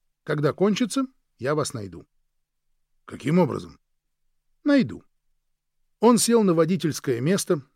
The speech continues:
и длинный белый лимузин смешался с потоком машин. А дождь всё шёл. Я огляделся. Нас поджидали человек пять под зонтиками. Навеса над зданием не было, и дождь хлестал, будь здоров.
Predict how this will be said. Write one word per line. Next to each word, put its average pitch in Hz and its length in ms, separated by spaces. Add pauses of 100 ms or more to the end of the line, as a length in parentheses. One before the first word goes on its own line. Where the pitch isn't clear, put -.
(160)
и 98 60
длинный 208 540
белый 160 360
лимузин 139 580 (240)
смешался 143 640
с - 80
потоком 107 500
машин. 90 480 (920)
А 87 100
дождь - 280
всё - 240
шёл. 170 340 (1000)
Я 143 160
огляделся. 151 560 (1040)
Нас 196 200
поджидали 170 540
человек 160 500
пять 180 340
под 135 220
зонтиками. 117 640 (540)
Навеса 139 420
над 147 200
зданием 139 540
не 151 160
было, 98 240 (540)
и 95 80
дождь 101 340
хлестал, 143 500
будь 113 240
здоров. 98 540